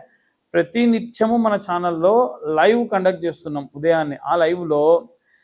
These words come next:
ఏ రోజు సంబంధించి ఆ దేవతార్చనకు సంబంధించి, దేవతలకు సంబంధించినటువంటి పాటలని మేము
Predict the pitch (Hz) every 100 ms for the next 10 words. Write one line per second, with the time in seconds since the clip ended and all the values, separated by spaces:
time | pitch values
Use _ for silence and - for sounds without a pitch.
0 | _ _ 147 180 220 233 226 226 214 247
1 | 214 208 196 208 190 202 202 220 185 180
2 | 170 180 196 196 196 190 190 196 196 -
3 | 185 185 185 175 175 190 208 165 185 196
4 | 196 190 - 175 180 175 170 160 156 156
5 | 160 196 - 160 170 214 226 220 226 196
6 | 185